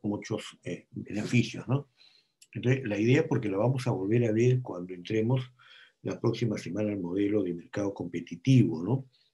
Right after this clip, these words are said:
La idea es, eh, sencilla, la idea es decir, fíjense, si el gobierno quiere regular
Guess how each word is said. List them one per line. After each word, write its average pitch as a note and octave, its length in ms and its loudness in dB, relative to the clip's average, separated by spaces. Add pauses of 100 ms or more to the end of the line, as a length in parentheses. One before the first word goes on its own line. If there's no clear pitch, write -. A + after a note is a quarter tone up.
(240)
La F#2+ 100 -2
idea B2+ 200 8
es, - 220 -6
eh, F#2 340 -2
sencilla, F2+ 580 2
la E2+ 80 -6
idea A#2 240 4
es C#3 140 6
decir, B2 280 6 (460)
fíjense, A2 540 4 (240)
si - 200 4
el G2 100 6
gobierno G#2 720 4 (280)
quiere B2+ 280 6
regular G#2 920 4